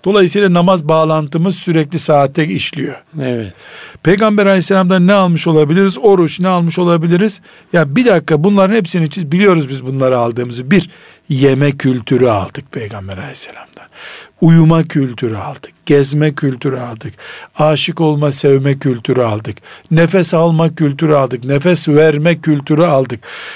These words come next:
Speaker 1: Biz insan olarak ne yapıyorsak onun ölçüsünü Peygamber aleyhisselamdan, Kur'an'dan aldık. Dolayısıyla Allah'tan bize gelen o nur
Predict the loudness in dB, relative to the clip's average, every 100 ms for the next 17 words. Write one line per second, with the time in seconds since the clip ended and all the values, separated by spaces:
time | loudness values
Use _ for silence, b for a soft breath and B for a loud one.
0 | B B 0 2 2 0 -2 4 4 4
1 | 2 2 0 -2 0 2 2 -2 -6 -6
2 | 0 4 4 4 4 2 -2 -8 -20 _
3 | _ _ _ _ _ -2 2 2 4 2
4 | 0 0 2 4 6 4 2 0 0 0
5 | _ -10 -4 -2 -2 -4 -6 2 2 2
6 | -4 -8 -6 -4 0 2 2 2 2 2
7 | 2 2 0 0 0 0 0 0 0 0
8 | 0 2 0 0 0 -2 -6 B B B
9 | 0 0 0 2 2 2 0 0 -2 -2
10 | 0 0 2 2 2 0 0 0 2 2
11 | 4 2